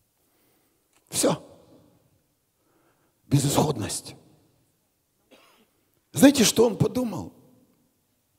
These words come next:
Наверное, этот парень, который подошёл к нему сзади, он над ним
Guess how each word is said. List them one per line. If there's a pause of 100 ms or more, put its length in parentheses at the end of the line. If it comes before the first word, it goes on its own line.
(960)
Наверное, (1200)
этот
парень, (1080)
который
подошёл
к
нему
сзади, (2000)
он
над
ним